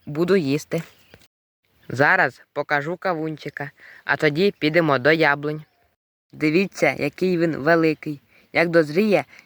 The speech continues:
я вам обов'язково покажу. В цієї яблуні дуже смачні та соковиті яблука.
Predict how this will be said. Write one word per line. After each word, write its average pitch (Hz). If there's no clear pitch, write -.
я 151
вам 165
обов'язково 156
покажу. 156
В 139
цієї 175
яблуні 170
дуже 165
смачні 180
та 156
соковиті 165
яблука. 147